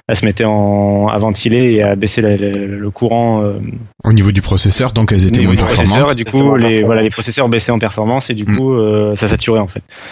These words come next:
Speaker 1: Donc c'est un, donc c'est, enfin maintenant c'est un, c'est un problème avec les nouveaux processeurs chez Intel comme ça,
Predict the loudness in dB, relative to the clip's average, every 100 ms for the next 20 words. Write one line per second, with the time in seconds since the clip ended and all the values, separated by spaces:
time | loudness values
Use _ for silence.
0 | -20 -20 _ _ -12 -8 -4 -2 0 0
1 | 0 2 2 0 -2 -4 -2 0 0 -2
2 | -2 0 0 -2 -4 -2 -4 -2 0 0
3 | 0 -2 -4 -6 -10 -8 -6 -6 -6 -6
4 | -2 -2 -4 -6 -4 -4